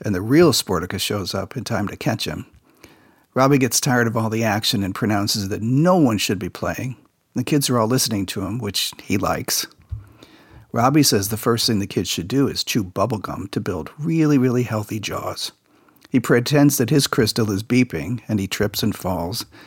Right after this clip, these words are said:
And Stephanie notices something's wrong with the Sportacus, and she writes in her diary, but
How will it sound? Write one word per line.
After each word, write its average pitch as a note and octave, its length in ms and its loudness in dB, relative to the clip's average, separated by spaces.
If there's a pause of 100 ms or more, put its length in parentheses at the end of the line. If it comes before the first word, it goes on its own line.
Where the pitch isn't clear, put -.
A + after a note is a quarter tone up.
(260)
And - 80 -6
Stephanie E3+ 400 4
notices B2+ 420 4
something's G#2+ 400 0
wrong B2 220 4
with A2+ 100 0
the A2+ 80 -4
Sportacus, G2+ 580 -2
and G#2 100 0
she - 120 0
writes B2 300 2
in G#2+ 80 2
her G2 80 0
diary, G#2+ 580 -2 (640)
but A2+ 200 0